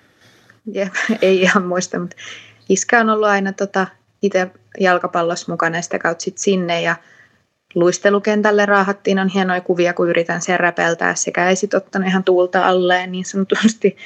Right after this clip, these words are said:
Ja sitten ehkä, olisiko mä ollut neljä, kun mä menin sit telinen voimisteluun, ja siellä mä olin sit kymmenen-vuotiaaksi asti, ja se oli niinku semmonen niinku toinen iso laji niin sanotusti mun niinku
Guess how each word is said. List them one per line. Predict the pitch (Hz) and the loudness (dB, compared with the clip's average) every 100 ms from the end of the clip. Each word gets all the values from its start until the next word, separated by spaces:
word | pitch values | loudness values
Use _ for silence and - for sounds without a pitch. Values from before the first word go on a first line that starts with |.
| - - - - _ | -18 -18 -20 -20 _
Ja | 202 180 | 0 2
sitten | 202 196 _ _ 185 180 180 - _ | 2 0 _ _ 0 0 -4 -10 _
ehkä, | 185 - 233 214 - | -6 -2 0 -2 0
olisiko | 220 226 - | -2 -2 -2
mä | 220 | 0
ollut | 202 202 | 2 4
neljä, | 202 208 190 170 | 6 6 4 0
kun | 156 | -4
mä | 151 | -6
menin | 185 - | -6 -8
sit | 190 - - | -10 -14 -4
telinen | - - 110 | -2 -2 -4
voimisteluun, | - 120 226 - 208 214 220 226 - _ | -4 -4 -4 -4 -2 0 2 0 -4 _
ja | 160 | -2
siellä | 190 180 | 0 0
mä | 165 165 | 0 -2
olin | 160 | -4
sit | 170 - | -8 -8
kymmenen-vuotiaaksi | - 160 165 - 196 202 208 214 - | -4 -2 -2 -2 -4 -2 -4 -4 -6
asti, | 202 - 202 | -6 0 0
ja | 175 | 0
se | 170 | 0
oli | 165 | -2
niinku | 156 156 | -2 -6
semmonen | - 165 156 160 160 165 _ _ _ _ _ _ _ _ _ _ _ _ _ | -6 -6 -4 -2 -2 -6 _ _ _ _ _ _ _ _ _ _ _ _ _
niinku | 220 170 175 _ | -16 -14 -16 _
toinen | - 170 170 175 | -2 0 0 -2
iso | 175 175 175 170 | -2 -2 2 2
laji | 170 170 | 2 0
niin | 170 175 | -4 -4
sanotusti | 185 185 185 190 185 | -2 0 0 -4 -2
mun | 185 180 185 - _ - | -2 -2 -4 -8 _ -6
niinku | 185 185 190 | -6 -4 -8